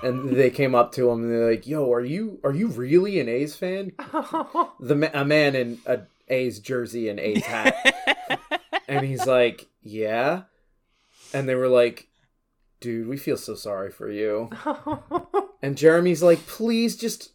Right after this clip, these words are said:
Speaker 1: like, call me a slur or, like, threaten,
Speaker 2: <laughs>
Speaker 1: threaten physical violence on me. This pity is way worse." And I'm like,
Speaker 2: Mm-hmm.
Speaker 1: "Yeah, that's fair, but I'm, I'm disappointed because we're really,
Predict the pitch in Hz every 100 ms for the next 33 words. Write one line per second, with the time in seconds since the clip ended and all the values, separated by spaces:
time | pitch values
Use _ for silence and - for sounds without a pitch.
0 | - 165 160 - - _ _ _ _ _
1 | - 202 240 254 233 160 - 131 120 143
2 | 147 151 151 147 - 139 135 127 127 123
3 | 120 - - - 523 175 160 175 185 185
4 | 180 - - 190 190 208 - 170 147 156
5 | 151 117 120 127 135 127 135 135 135 135
6 | 135 127 139 - 160 156 135 117 120 110
7 | 101 101 95 - 120 120 120 131 165 185
8 | 185 180 _ _ _ _ 254 254 - -
9 | 127 123 127 - 143 - 147 143 143 143
10 | 165 165 143 123 120 117 113 104 113 -
11 | 113 110 120 120 143 123 117 113